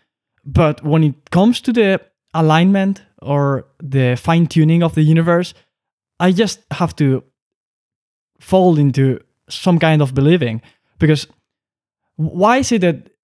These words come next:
everything is so damn fine-tuned in the universe to permit our existence? From the gravitational constant being adjusted to one in ten to the sixtieth power,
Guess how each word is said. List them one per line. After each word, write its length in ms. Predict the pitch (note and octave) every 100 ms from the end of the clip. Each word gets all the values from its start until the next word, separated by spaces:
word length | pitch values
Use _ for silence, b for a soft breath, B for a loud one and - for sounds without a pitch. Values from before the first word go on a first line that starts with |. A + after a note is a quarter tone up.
| _ _ -
everything 400 | F3+ F3 F3 E3
is 80 | D3
so 180 | E3
damn 440 | D3 D3 C#3+ C#3 - _ _
fine-tuned 680 | - - E3 D#3 D#3+ C#3 B2
in 80 | B2+
the 80 | B2+
universe 400 | B2+ G2+ F#2+ -
to 100 | D3
permit 280 | D3 D#3+ C3
our 120 | C3
existence? 540 | B2+ B2+ - E2+ - _ b -
From 160 | D3+
the 80 | D3+
gravitational 640 | D3 C#3+ C#3+ G3+ G#3 G3+ E3
constant 520 | F3+ F3+ - E3+ D3
being 260 | D#3+ D#3
adjusted 500 | D3 C3 D3 D3 C3 -
to 240 | C3 A2+
one 360 | C3 D#3 F3+ F#3+
in 120 | E3
ten 260 | E3 D#3+ D#3
to 100 | C#3
the 100 | C3
sixtieth 520 | D#3 - C#3+ C3 -
power, 420 | C#3 B2 A2+